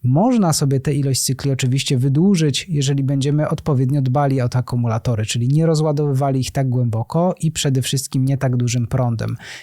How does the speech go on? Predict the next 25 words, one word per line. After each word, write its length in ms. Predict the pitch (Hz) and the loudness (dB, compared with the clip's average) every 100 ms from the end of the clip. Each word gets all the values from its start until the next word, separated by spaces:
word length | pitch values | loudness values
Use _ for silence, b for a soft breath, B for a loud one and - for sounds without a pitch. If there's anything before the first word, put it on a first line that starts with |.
| - | -2
Jeżeli 320 | 135 151 165 | 0 2 2
mamy 260 | 160 160 147 | 2 2 0
akumulator 840 | 135 - 139 135 147 151 139 123 B B B - | -2 -2 -2 0 0 0 0 0 B B B -6
o 80 | 131 | -2
pojemności 640 | 147 135 139 139 - 123 | 0 2 2 0 -2 -4
pięciu 380 | - 156 151 139 | 0 0 2 0
kilowatogodzin 1040 | - 131 127 131 135 120 123 110 110 107 - | 0 0 0 0 -2 0 0 0 -2 -4 -2
i 100 | 135 | 0
będziemy 540 | 135 127 151 156 139 | 2 2 2 2 2
go 340 | 123 127 120 120 | 0 0 -2 -2
maksymalnym 720 | 143 135 - 139 139 156 147 127 | -2 0 0 0 2 2 2 0
prądem 500 | 147 143 131 123 117 B B B B - | 0 2 2 0 -2 B B B B -2
ładować 560 | 127 131 139 123 117 | 0 2 2 0 -2
pięciu 380 | - 151 151 135 | 0 0 2 -2
kilowatów, 960 | - 135 127 117 107 - 143 156 156 190 | -2 0 0 0 0 0 0 0 -2 -12
w 120 | - - | -12 -2
tym 140 | 135 | 0
przypadku 840 | - 135 135 131 - 131 120 123 - - | 0 -2 -2 -4 -4 -2 -2 -2 -6 -2
akumulatora 720 | 135 - 135 123 123 135 123 | -2 0 0 2 0 0 0
Pylontech 600 | - 135 131 127 127 - | 0 0 2 0 -2 -2
stu 320 | - - 147 | -2 0 0
amperogodzinowego 1120 | 143 131 135 131 123 127 117 127 117 131 123 | 0 0 0 0 0 0 0 0 0 0 -2
to 120 | 120 117 | -2 -2
będzie 280 | 127 117 | 0 -2
prąd 420 | 113 139 123 120 | -2 -2 0 -2